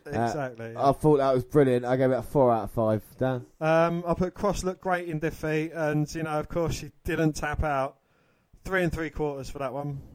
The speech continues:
Speaker 1: Yeah.
Speaker 2: It was a, it was quite a shortish match, but I think that kind of played into the fact that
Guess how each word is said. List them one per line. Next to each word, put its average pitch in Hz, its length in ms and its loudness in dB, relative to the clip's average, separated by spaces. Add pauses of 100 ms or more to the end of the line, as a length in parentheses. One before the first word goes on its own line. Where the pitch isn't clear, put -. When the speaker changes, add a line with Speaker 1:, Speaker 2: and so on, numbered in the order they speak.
Speaker 1:
Yeah. 110 160 -6
Speaker 2:
It 135 80 -4
was 165 120 -6
a, 190 160 -4
it 208 100 -4
was 190 120 -10
quite 208 260 -4
a 175 40 -4
shortish 180 580 -4
match, 165 340 -4
but 170 140 -2
I 170 80 0
think 175 300 -4
that 160 220 -6
kind 160 220 -4
of 147 120 -10
played 156 300 -2
into 156 300 -4
the 143 120 -8
fact 156 300 -6
that 143 260 -2